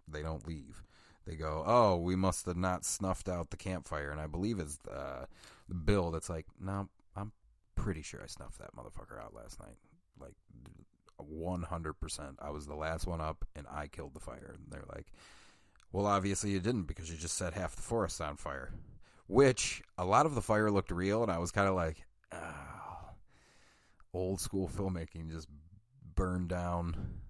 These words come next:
twenty-five <laughs> trees for the sake of a film." <laughs> Yeah, can't do that anymore.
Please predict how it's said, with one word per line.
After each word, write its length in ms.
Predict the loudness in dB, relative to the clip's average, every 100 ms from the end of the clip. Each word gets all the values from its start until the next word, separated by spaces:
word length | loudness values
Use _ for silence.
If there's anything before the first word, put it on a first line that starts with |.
| -16 -20 -20 -20 -8 2
twenty-five 580 | 2 2 0 -2 -2 -2
<laughs> 20 |
trees 580 | 0 0 0 -6 -2 -2
for 160 | -4
the 80 | -6
sake 380 | -2 0 0 -2
of 100 | -4
a 60 | -6
film." 500 | -4 -2 0 0 0 -2 -16 -10
<laughs> 40 | -10 -10 -16 -16 -18 -16 -18 -14 -12 -10 -10 -6
Yeah, 300 | -6 -6 -8 -8 -10 -12 -8 0
can't 220 | 6 8
do 160 | 10 10
that 200 | 10 8
anymore. 460 | 6 2 2 -2